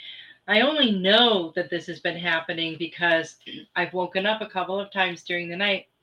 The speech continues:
during a dream. But then in the morning, I just remember that I woke up during a dream and that it was very active, but I, I don't remember my dreams. So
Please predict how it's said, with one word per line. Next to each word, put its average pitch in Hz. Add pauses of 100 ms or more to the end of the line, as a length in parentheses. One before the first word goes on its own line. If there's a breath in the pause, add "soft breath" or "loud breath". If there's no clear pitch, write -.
(240)
during 170
a 156
dream. 156 (920)
But 185
then 190
in 185
the 175
morning, 175
I 180
just 180
remember 175
that 165
I 160
woke 160
up 160
during 160
a 143
dream 240
and 180
that 170
it 170
was 165
very 160
active, 170
but 160
I, 151 (240)
I 175
don't 165
remember 151
my 143
dreams. - (1500)
So 165